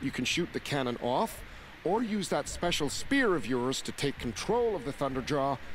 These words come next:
and make it fight for you. Oh, and you may want to use Tear Blast arrows on the Thunderjaw's cannon. One hit will knock it right off.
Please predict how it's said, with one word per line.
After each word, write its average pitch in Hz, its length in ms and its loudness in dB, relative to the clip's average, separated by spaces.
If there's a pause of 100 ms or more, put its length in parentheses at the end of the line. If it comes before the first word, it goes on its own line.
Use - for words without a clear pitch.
(160)
and 214 100 4
make 196 220 2
it - 80 -2
fight - 360 -2
for 160 380 0
you. - 260 -2 (1300)
Oh, 180 180 2
and 185 160 0
you 196 80 0
may 226 200 2
want 208 240 2
to 143 100 -4
use 160 180 -2
Tear 165 320 0
Blast 143 440 0
arrows 147 500 2
on 139 200 2
the 135 80 2
Thunderjaw's 135 680 0
cannon. 127 440 0 (440)
One 156 280 2
hit 180 440 2
will 131 120 2
knock 135 260 0
it 127 80 -4 (160)
right 147 240 2
off. - 460 -2